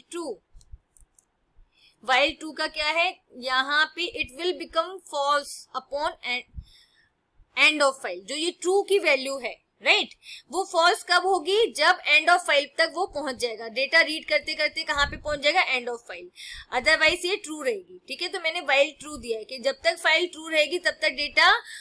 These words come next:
read होता रहेगा। और ये false कब होगा? जब ये पहुंच जाएगा end of file। Okay, while true। ओके, अब हम जब तक true है तब तक जो हमने,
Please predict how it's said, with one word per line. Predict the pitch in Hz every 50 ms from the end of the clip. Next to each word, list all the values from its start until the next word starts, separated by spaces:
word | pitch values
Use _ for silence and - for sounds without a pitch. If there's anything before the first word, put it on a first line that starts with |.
| - - 240
read | 247 262 311 339 330
होता | 311 285 262 - 262 214
रहेगा। | 202 190 180 180 185 180 _ _ - - - - -
और | 254 285
ये | 320 349 370 370 - - - -
false | 330 320 330 359 370 -
कब | - 359 370 359
होगा? | 370 349 - 370 370
जब | 370 - 320 320 320
ये | 330 349
पहुंच | - 330 302 302 311 302
जाएगा | - - - 302 285 277 262 - -
end | 277 262 254 247
of | 240 220 - -
file। | - 185 151 - _ _ _ _ _ _ _ _ _ - - - _ _ _ -
Okay, | 233 247 - - 320 311
while | 240 240 226 254 269 277 - _
true। | 269 294 311 349 415 403 - _ _ _ _ _ _ - - _ _ _ _ _ - - - _ _ _ _ _ _ _ _ _ _ _ _ _ _ _ _ _ _ _ _ _ _ _ _ -
ओके, | 240 - - - 190 320 339 - - -
अब | - 240 226 226
हम | 247 240 240 - - - - 240
जब | 208 254 254 - _ -
तक | 311 311 - - -
true | 285 294 302 294
है | 277 262 226 196 - -
तब | 254 254 - _ 277
तक | 269 254
जो | 220 220 262
हमने, | 269 - 269 294